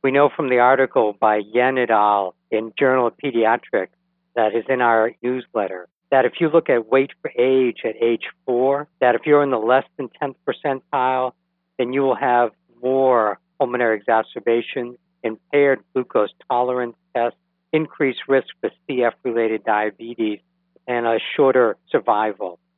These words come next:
If instead you're at the highest percentile, fiftieth or greater, that these patients had improved lung function, fewer exacerbations, with a better survival.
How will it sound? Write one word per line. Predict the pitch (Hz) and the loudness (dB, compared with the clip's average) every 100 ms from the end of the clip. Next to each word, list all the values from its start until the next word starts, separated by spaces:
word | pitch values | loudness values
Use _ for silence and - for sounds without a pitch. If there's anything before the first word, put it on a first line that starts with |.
| _ - | _ -6
If | 147 - | -4 -4
instead | 123 - - 160 147 127 _ - | -6 -2 0 2 2 -2 _ -2
you're | 131 | 2
at | 127 | 2
the | - | 0
highest | - 151 151 156 - - | -4 -2 0 -2 -6 -10
percentile, | 117 - 110 104 113 95 92 - | -8 -4 -6 -4 -4 -2 -4 -4
fiftieth | 127 - 127 117 - | -6 -4 -4 -4 -6
or | - _ | -16 _
greater, | 120 143 151 123 101 _ _ _ | -2 -2 -2 -4 -6 _ _ _
that | 123 - | -8 -6
these | 127 _ | -10 _
patients | 139 123 120 - 107 - _ _ | -2 0 -2 -6 -8 -10 _ _
had | 113 107 - | -2 -2 -4
improved | 131 113 _ - 139 131 117 | -10 -10 _ -4 -2 -2 -4
lung | 117 117 120 110 - | -4 -2 -4 -8 -4
function, | 110 107 - 117 110 _ - | -4 -6 -10 -8 -8 _ -8
fewer | 143 147 131 | 0 2 2
exacerbations, | 107 - 110 107 - 107 104 101 - 104 101 _ _ | 0 -2 -2 -2 -6 -4 -4 -4 -8 -10 -12 _ _
with | 113 110 104 - | 0 0 -2 -6
a | 110 | -4
better | 113 117 110 - | 0 0 -2 -6
survival. | 113 104 101 101 - 87 | -4 -2 -2 -4 -8 -18